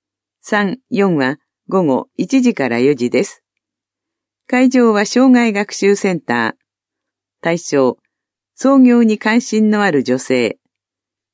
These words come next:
創業して間もない女性経営者や個人事業主です。定員は先着順十人程度。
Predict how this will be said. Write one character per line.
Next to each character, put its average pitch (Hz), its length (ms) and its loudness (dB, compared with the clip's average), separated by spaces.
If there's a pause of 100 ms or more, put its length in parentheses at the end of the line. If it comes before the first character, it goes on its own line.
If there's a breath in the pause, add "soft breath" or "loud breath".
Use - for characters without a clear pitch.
(240)
創 233 240 2
業 220 240 4
し - 80 -10
て 202 140 -2
間 196 140 0
も 196 120 0
な 180 140 0
い 123 180 -2 (140)
女 175 160 -2
性 254 240 2
経 220 420 2
営 202 60 0
者 147 180 -2
や 135 220 0 (240)
個 175 180 0
人 196 300 0
事 180 140 -4
業 180 220 0
主 127 300 -4
で 120 140 0
す。 - 200 -16 (1500)
定 220 180 2
員 208 160 2
は 190 140 0
先 247 220 2
着 226 260 -2
順 190 240 0
十 202 180 2
人 208 240 0
程 170 260 0
度。 123 220 -2